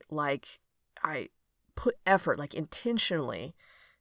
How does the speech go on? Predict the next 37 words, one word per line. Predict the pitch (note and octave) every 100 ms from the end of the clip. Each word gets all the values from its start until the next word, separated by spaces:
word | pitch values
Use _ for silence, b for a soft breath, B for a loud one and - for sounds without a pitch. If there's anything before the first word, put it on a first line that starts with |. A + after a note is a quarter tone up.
| -
was | - D#3 D3+
doing | D3+ C#3+
that, | C3 -
okay? | - C#3+
So | D#3 D3+
focusing | - F3 G3 -
on | E3+ D3+ C#3+
smelling | - - D#3 D#3+
the | E3 -
air | G#3+ A#3 G#3
around | D3 B2+ A#2+
me | G2
and | F#2
how | C#3+ D3+ C#3+
different | D3 D#3 E3
trees | - - G3+ F#3 D#3+
that | D#3
I | D3
walked | D3 -
by | D3 C#3+
smelled | D3 - C3+ D3
different, | F#3+ F#3 C3+ - B B B B
how | - D#3+ D#3
the | D#3
dirt | D#3 F#3 F#3
felt | - D3+ -
below | D3
my | C#3+ D3
shoes, | D3+ - - F#3+ D#3+ C#3+
you | D3
know, | C#3 C3+
it |
was | - - -
soft | - - F3 D3+ -
from | - C3
the | C3
rain. | D3 C#3 G2+